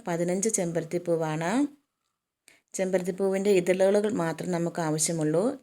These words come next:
തണ്ടിൻ്റെ ആവശ്യമില്ല. ഇതളുകൾ ഓരോന്നായി നമുക്ക്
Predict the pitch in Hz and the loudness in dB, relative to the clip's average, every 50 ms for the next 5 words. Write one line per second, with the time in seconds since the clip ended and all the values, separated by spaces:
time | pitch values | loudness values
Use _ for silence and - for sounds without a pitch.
0 | _ - - 160 160 151 156 156 160 165 165 160 156 160 160 - 170 165 160 156 | _ -10 -6 -2 0 0 0 0 0 -2 -2 -2 -2 -2 -2 -2 -2 -2 -4 -4
1 | 170 175 175 220 254 294 269 - _ _ _ _ _ _ _ - - 208 196 208 | -2 0 0 0 0 -2 -4 -8 _ _ _ _ _ _ _ -10 -8 -2 2 4
2 | 208 208 214 220 220 226 - - 175 170 170 180 180 180 185 180 175 175 180 180 | 4 4 6 4 4 4 6 6 6 6 6 6 4 2 2 2 2 2 2 0
3 | 175 165 160 160 156 160 180 | 0 -2 -2 -2 -2 -2 -2